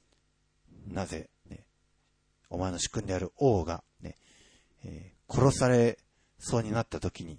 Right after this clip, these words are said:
眠っていたのか。ね、なぜ王である主君、それを、ね、こんなに三千人もいるのに、お前たちは見張っていなかったのだ。ね、誰一人として、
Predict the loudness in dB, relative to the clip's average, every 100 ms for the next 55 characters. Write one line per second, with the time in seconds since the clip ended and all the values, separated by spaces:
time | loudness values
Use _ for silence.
0 | -12 -8 -2 -2 0 0 0 -2 -4 -10
1 | -18 _ _ _ _ -18 -14 -4 0 2
2 | 0 _ _ _ _ 8 10 8 4 2
3 | -2 0 0 -2 -10 _ _ _ _ _
4 | _ _ _ _ _ -8 -2 0 0 -2
5 | _ -20 -20 _ -2 0 2 2 0 -4
6 | -6 -4 -2 0 0 0 0 -2 -2 -6
7 | -12 _ _ _ -20 -20 _ _ -6 -4
8 | -4 -6 -6 -6 -6 -2 -2 -2 -6 -8
9 | -10 -12 -16 -20 _ _ _ -18 -18 -20
10 | _ 6 8 8 6 4 4 2 4 2